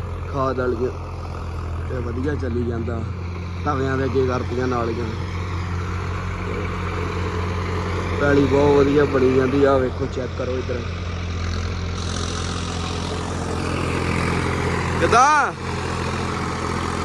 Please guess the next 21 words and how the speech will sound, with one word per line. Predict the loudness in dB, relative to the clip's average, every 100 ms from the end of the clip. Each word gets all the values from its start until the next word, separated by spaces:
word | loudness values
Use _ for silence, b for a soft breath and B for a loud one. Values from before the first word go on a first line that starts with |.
| -2 -2 -2
ਇਹ | 0
ਆਏ | 2
ਸੁਮਨ | 2 2 2 4
ਦਾ | 2
ਭਰਾ | 0 -2
ਆ | -2 -2 -2
ਲੱਖਾ, | -4 -4 -4 -4 -4 -6 -6 -6 -6 -6 -6 -6 -6 -8 -8 -8 -8 -8 -8 -8 -8 -8 -8 -8 -8 -8 -8 -8 -8 -8 -8 -8
ਪੜਾਕੇ | -4 -2 -2 -2 -2
ਗੱਡੀ | -2 -2
ਜਾਂਦਾ। | -2 -4 -6 -6 -6 -6 -8 -8 -8 -8 -8 -4
ਚਾਹ | 2 4
ਆ | 6 4
ਗਈ, | 4 2
ਆਪਾਂ | 0 0 0
ਲੱਗੇ | 0 -2 -2
ਚਾਹ | -2 0 0
ਪੀਣ | 0 0 0
ਬਈ, | -2 -4 -6 -10 -10 -10 -10 -10 -10 -10 -10 -10 -10 -8 -8 -10 -8 -6
ਚਾਹ | -4
ਆ | -2 -2
ਗਈ। | -4 -6 -6